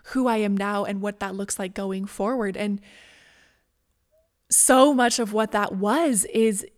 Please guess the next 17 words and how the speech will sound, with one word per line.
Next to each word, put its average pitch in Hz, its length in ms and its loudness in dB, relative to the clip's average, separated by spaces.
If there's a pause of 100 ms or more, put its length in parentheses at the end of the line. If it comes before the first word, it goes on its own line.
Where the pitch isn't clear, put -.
yes, 247 540 -2 (100)
I 226 320 0
need 226 380 -2
to 233 100 -8
shed 196 380 -4
the 196 80 -8
past. - 580 -10 (360)
I've 214 160 2
used 247 260 0
this 247 160 -2
analogy 208 540 -2
before 202 500 -2
of, 196 340 -8 (1400)
uh, - 240 -20 (500)
the 254 160 0
layers 247 580 2
we 220 520 -4